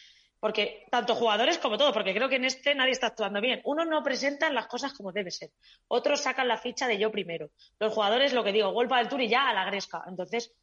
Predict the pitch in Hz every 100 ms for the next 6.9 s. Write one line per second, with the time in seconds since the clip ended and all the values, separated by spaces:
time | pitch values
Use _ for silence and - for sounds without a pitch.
0 | _ _ 233 269 254 269 277 226 220 196
1 | 254 - 214 214 233 240 - 202 - -
2 | 196 180 175 185 - 208 233 233 233 233
3 | 220 214 208 202 220 214 196 226 180 160
4 | - _ _ _ - 180 - 208 208 214
5 | 208 233 190 190 214 226 233 220 214 208
6 | 208 202 196 190 196 196 214 330